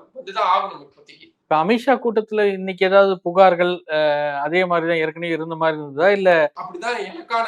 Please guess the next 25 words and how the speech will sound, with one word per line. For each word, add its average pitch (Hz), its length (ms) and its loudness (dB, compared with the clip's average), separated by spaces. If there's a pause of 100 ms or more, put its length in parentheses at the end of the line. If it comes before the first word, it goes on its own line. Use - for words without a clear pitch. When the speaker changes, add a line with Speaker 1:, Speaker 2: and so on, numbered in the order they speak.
Speaker 1:
இன்ஃபர்மேஷனா 196 720 -12
இருக்கு. 180 380 -16
கடுமையான 196 480 -8
புகார்கள் 196 540 -8
அப்படின்றது 175 440 -16
ஒருத்தர் 170 200 -20
ஒருத்தர் 175 300 -12
மேல 170 380 -10
தெரிவிச்சிருக்கிறாங்க. 170 760 -14 (540)
அஹ், 165 260 -4
யார் 185 200 -2
யாரெல்லாம் 202 360 -2
கட்சி 202 640 -8
நிர்வாகங்கள்ல 196 640 -2
இருந்து 190 420 -6
கிட்டத்தட்ட 180 360 -10
இரண்டு 180 320 -8
ஆண்டுகளுக்கு 185 440 -8
மேல 175 380 -6
ஒதுங்கி 190 380 -12
இருந்தாங்களோ 175 340 -8
அவங்க 175 200 -8
எல்லாம் 180 200 -8
மீண்டும் 185 300 -10
வராங்க. 156 600 -8